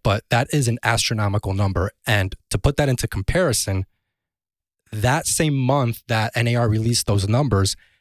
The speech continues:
there were fewer homes for sale on the market than there were real estate agents. One point five million licensed salespeople and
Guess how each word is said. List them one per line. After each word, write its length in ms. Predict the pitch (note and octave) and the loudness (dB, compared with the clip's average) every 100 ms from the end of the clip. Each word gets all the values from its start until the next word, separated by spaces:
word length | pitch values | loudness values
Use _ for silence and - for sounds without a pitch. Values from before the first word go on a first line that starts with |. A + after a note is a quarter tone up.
| _ _ _ | _ _ _
there 220 | G#2 B2+ | -2 0
were 160 | C#3+ B2+ | 2 0
fewer 460 | - - E3+ F3 | -4 -2 0 0
homes 360 | C#3+ D3 D3 C#3 | 0 -2 0 0
for 140 | - | -2
sale 280 | A#2 - B2+ | -2 0 0
on 100 | B2 | 0
the 60 | G#2+ | 0
market 460 | A2 C3 - E3+ | 0 -2 -2 -4
than 180 | C3+ B2 | 0 0
there 120 | A#2 | 2
were 180 | A2 A2 | 2 2
real 220 | G2 G2+ | 2 0
estate 260 | F#2 - F2+ | 0 -4 -4
agents. 400 | F2 - - - - _ _ _ _ _ _ | -6 -8 -8 -8 -10 _ _ _ _ _ _
One 220 | G2+ B2 | 0 0
point 220 | - D#3 | 2 0
five 260 | - C#3+ A#2 | 2 0 2
million 360 | A#2 B2+ D3+ | 2 2 2
licensed 340 | D3 D3 - D#3 | 0 0 -2 -2
salespeople 540 | B2 G#2+ G#2+ G2+ A2+ - _ _ _ - | 0 0 -2 0 -2 -4 _ _ _ -6
and 380 | A#2 G#2+ G2+ G2+ | 0 0 0 -4